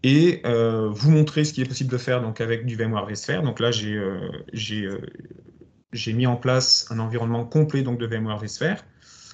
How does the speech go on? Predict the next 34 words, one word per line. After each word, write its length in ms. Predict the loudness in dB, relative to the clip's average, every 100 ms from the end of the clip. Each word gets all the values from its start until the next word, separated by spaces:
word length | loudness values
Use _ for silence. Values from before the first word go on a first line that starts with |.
| _ -2
avec, 380 | 4 4 4
euh, 80 | 0
bah, 160 | 0 2
notamment, 680 | 2 4 4 4 2 -2 -4
euh, 100 | -2
l'appliance 480 | 0 0 0 0 -2
TrueNAS, 460 | 0 2 2 -2
donc, 180 | -8 -8
que 120 | -6
j'ai, 260 | -4 -2 -2
euh, 220 | -4 -8
que 120 | -4
j'ai 140 | -4 0
faite, 440 | 4 4 2 -10 _ _ _ _ _ -6
euh, 120 | -2
l'appliance, 920 | 2 2 2 0 2 2 -2 -8 -12 -12
euh, 480 | -8 -6 -6 -6 -6
donc, 140 | -6 0
qui 100 | 4
n'existe 420 | 4 2 -4 -6
pas, 340 | -4 -4 -6 _ _ _ _
euh, 440 | -6 -2 -2 -2 -4 4
une 140 | 4
appliance 440 | 4 0 0 0
avec 280 | -2 -4 -4
un, 680 | -4 -2 -2 -2 -4 -6 -8 -2
un 120 | 0
D 100 | 2
N 100 | 2
S 460 | 2 0 -4 -6 4
et, 300 | 4 4 0
euh, 100 | 0
mon 180 | 0 0
routeur. 560 | 0 0 -2 -2 -12